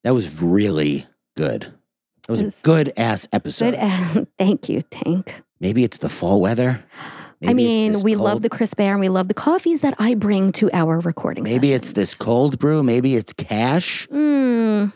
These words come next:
Speaker 1: I don't know, but that was, uh, that was riveting.
Speaker 2: Yeah, it's, it's a devastating case, but, um, very complex, lots of larger issues, which I love. I love when we get into the weeds on these cases.
Speaker 1: Yeah.
Speaker 2: Um, and I hope our listeners enjoyed it as well.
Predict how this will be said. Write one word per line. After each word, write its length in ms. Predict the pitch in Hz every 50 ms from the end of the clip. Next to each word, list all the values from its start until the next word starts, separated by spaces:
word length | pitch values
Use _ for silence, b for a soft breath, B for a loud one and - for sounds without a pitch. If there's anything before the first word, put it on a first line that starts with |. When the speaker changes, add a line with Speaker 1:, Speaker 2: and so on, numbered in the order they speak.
| _ _ -
Speaker 1:
I 120 | 95 117
don't 140 | 120 131 120
know, 300 | 110 123 131 113 80 69 - -
but 120 | 92 90
that 180 | - 90 117 -
was, 220 | 113 110 95 87 92
uh, 320 | 98 92 90 87 87 87 80 - _ _ _ -
that 100 | 104 117
was 140 | 113 78
riveting. 640 | 76 85 87 98 113 113 104 98 76 62 58 58 - - - _ _ _ _ _ _
Speaker 2:
Yeah, 480 | - 202 202 190 180 180 175 175 180 196
it's, 240 | 208 220 - - -
it's 240 | - 269 - -
a 60 | 262 240
devastating 640 | 220 247 233 226 240 220 - 240 208 202 202 185
case, 300 | - - 202 185 170 -
but, 240 | - - 170 165 165
um, 340 | 165 160 160 160 160 165 - -
very 380 | 208 180 220 214 254 285 311 311
complex, 580 | - - 208 196 196 - - 160 170 - - -
lots 260 | 175 170 185 - -
of 80 | 208 185
larger 300 | 185 185 185 175 180 170
issues, 380 | - 160 - - 170 175 180
which 120 | - - - - -
I 120 | 247 269
love. 340 | 262 202 165 - - 131 - -
I 80 | - 202
love 180 | 196 202 185
when 100 | 185 180 180
we 80 | 180
get 140 | 175 185 175
into 200 | 175 180 - 185
the 80 | 180 185
weeds 300 | 175 175 175 180 185 -
on 100 | 180 180
these 140 | 185 190 -
cases. 640 | - - 185 175 - - 160 160 - 202 - - 196
Speaker 1:
Yeah. 220 | 202 - 190 - - _ -
Speaker 2:
Um, 240 | 190 190 196 196 202
and 80 | 202 202
I 40 |
hope 180 | 196 214 226 -
our 140 | 233 226 226
listeners 580 | 226 240 - - 262 247 247 247 - - - - -
enjoyed 360 | 240 240 - - 202 208 220
it 80 | 220 247
as 140 | 240 233 -
well. 260 | 339 381 320 269